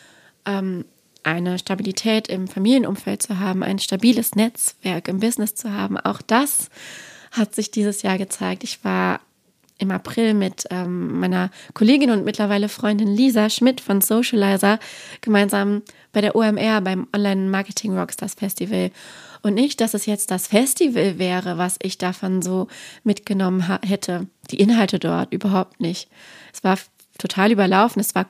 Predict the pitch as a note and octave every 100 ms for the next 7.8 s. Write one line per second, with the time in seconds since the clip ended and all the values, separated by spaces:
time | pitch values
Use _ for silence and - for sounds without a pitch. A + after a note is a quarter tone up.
0 | - - A#3 G3+ - F#3 F#3 F3+ G#3 G3
1 | F#3+ - - - _ _ _ - - -
2 | G3 F3 - - F#3 F#3 F#3 - G3+ -
3 | - - - F#3 G3+ G#3+ G3+ - G#3+ -
4 | - - _ _ _ - F#3+ E3+ F#3 G3+
5 | F#3+ G3+ - F3+ F3+ - G#3 A#3 - -
6 | - - G3 G3 - G3 F3+ F3+ F#3 F#3+
7 | - F#3+ - G3 G#3+ - F#3+ -